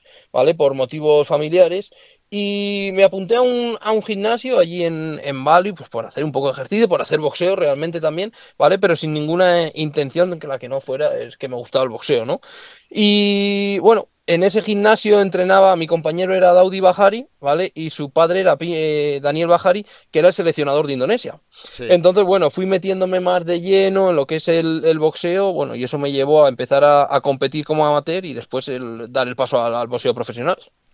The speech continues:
Speaker 2: Y ya, eh, lo has dejado definitivamente, ¿no? Ya estás en España, bueno, estás entre España y Dubái, pero, pero lo has dejado el tema pugilístico.
Speaker 1: Sí, sí, así es. Eh, lo que es el, el boxear yo lo he dejado aparcado al cien por cien.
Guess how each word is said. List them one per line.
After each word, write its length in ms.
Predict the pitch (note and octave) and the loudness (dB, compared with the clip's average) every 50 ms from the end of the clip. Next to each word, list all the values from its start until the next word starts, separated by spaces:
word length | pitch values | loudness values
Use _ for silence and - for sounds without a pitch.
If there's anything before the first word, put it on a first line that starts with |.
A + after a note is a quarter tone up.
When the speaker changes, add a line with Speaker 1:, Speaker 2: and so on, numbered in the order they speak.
| _ _ _ _ _ _ _ | _ _ _ _ _ _ _
Speaker 2:
Y 240 | - B2+ B2+ B2 A#2+ | -16 -14 -12 -12 -8
ya, 340 | A2 C#3+ C#3+ D#3+ E3 E3+ D#3+ - | -6 -4 -2 -2 -2 -4 -6 -8
eh, 200 | B2+ B2 A#2 A#2 | -8 -6 -6 -6
lo 100 | A#2+ B2+ | -6 -6
has 80 | C3+ C#3 | -6 -6
dejado 640 | B2+ A#2 - - D3 C#3+ D3 D3 C#3 C3+ C3+ C3 | -6 -8 -8 -6 -6 -4 -4 -4 -4 -2 -2 -2
definitivamente, 800 | B2+ A#2+ - C3+ B2 C3 A#2+ C#3 C3+ C3 A#2+ A2+ A2 G#2 - G2+ | -4 -4 -6 -8 -10 -8 -8 -6 -6 -6 -6 -8 -12 -12 -12 -14
¿no? 120 | G#2 A#2+ C3+ | -12 -12 -10
Ya 140 | C3+ B2+ A#2+ | -8 -8 -8
estás 540 | A2+ - - C3+ C3 C3+ C3 B2 A#2 - | -10 -10 -10 -8 -8 -6 -6 -8 -8 -10
en 100 | C3+ B2+ | -10 -10
España, 400 | B2+ B2 - - D#3 D#3+ F3 E3+ | -10 -10 -10 -8 -8 -6 -6 -6
bueno, 160 | F3 E3+ D#3 C#3+ | -6 -6 -8 -8
estás 240 | C3 - D#3+ D3 | -10 -10 -10 -10
entre 240 | - D#3 C#3 - C#3+ | -10 -12 -12 -10 -12
España 340 | C3+ C3 - D3+ D#3+ D#3+ D3+ D3 | -12 -10 -10 -10 -8 -6 -6 -6
y 20 | |
Dubái, 420 | C#3+ C#3+ C#3+ D3 E3 F3+ G3 G#3 G3+ | -4 -4 -4 -2 -2 -2 -2 -4 -6
pero, 540 | - D3+ C#3+ C#3+ C3 B2+ B2+ A#2+ A#2 A2+ - - | -6 -6 -6 -4 -4 -2 -2 -4 -4 -6 -8 -10
pero 460 | A#2+ A#2 A#2+ A#2 A#2 A#2 A2+ A#2 A#2 | -8 -8 -6 -6 -6 -6 -6 -6 -8
lo 160 | A#2+ B2 C3 | -8 -6 -6
has 80 | C3 B2+ | -6 -6
dejado 300 | B2+ A#2+ - C3 B2 A#2 | -8 -10 -8 -8 -8 -8
el 80 | A2+ | -10
tema 240 | - B2 A#2 A#2 A2 G2 | -10 -12 -12 -12 -12 -14
pugilístico. 640 | A2+ G#2 - A2 G#2+ G#2 - - F2+ - F2 E2+ _ _ _ _ _ _ _ _ _ _ _ _ _ _ _ - | -14 -16 -14 -14 -16 -16 -16 -18 -20 -20 -20 -20 _ _ _ _ _ _ _ _ _ _ _ _ _ _ _ -6
Speaker 1:
Sí, 280 | - - B3 A#3+ G#3+ | -2 0 2 2 2
sí, 240 | E3+ - A#3 G#3+ F#3+ | 0 -2 0 4 4
así 260 | E3+ D3+ - F#3+ F3+ | 4 4 2 -2 -2
es. 160 | C#3+ B2 A#2+ G#2+ | -2 -4 -4 -4
Eh, 360 | A2 C#3 C#3+ C#3+ C#3+ C#3 C3+ C#3 | -2 -2 0 2 2 2 2 2
lo 160 | C#3 C#3 C3+ | 2 2 0
que 140 | - D#3+ D#3+ | 0 -2 -2
es 100 | - - | 2 2
el, 360 | F#3+ F#3 F3+ F3+ F3+ F3 D3+ | 2 4 2 0 -2 0 2
el 160 | D#3+ E3 D#3 | 2 2 2
boxear 500 | D3+ D3+ D3+ D3+ - D#3+ D3 D3 D#3 D3+ | 2 0 0 0 0 0 4 4 4 4
yo 760 | D3 D3 D#3 D#3+ E3 D#3 D3+ D3 C#3+ C#3 C3 B2 G#2+ F#2+ E2+ A2+ | 2 0 2 4 4 6 6 4 4 2 0 -2 -4 -6 -10 -14
lo 320 | A#2+ B2 B2+ B2+ C3 C3+ C3+ | -14 -12 -10 -6 -2 0 0
he 60 | C3+ | 0
dejado 480 | C3 B2 - D3 C#3+ D3 D#3+ D3+ C#3+ C3+ | -2 -4 -2 0 0 2 4 4 4 4
aparcado 420 | B2+ - B2+ B2 - C3+ B2+ C3 | 2 0 -4 -4 -4 -4 -2 -2
al 80 | A#2+ A2+ | -2 -4
cien 140 | C3 A#2+ | -6 -8
por 140 | A2+ A#2 A2+ | -8 -8 -6
cien. 180 | - D#3 E3 | -6 -6 -8